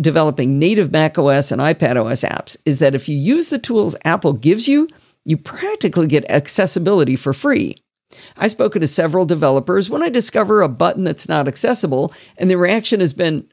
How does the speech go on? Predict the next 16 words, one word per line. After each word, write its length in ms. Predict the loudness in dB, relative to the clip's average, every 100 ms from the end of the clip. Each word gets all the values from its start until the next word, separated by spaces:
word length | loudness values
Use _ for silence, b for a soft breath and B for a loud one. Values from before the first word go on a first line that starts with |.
| _ 0
"Wait 160 | 2
a 40 | 2
minute, 240 | 0 -4
you 80 | -4
mean 220 | 0 0
the 60 | 2
rest 260 | 2 0
of 100 | 0
it, 100 | 0
it 180 | -2 -2
is 320 | 0 2 2
accessible? 640 | -2 -2 0 0 0 -2 -2 b b
How 140 | -2
did 140 | 0
that 220 | 0 0 2
happen?" 480 | 0 -2 -6 -8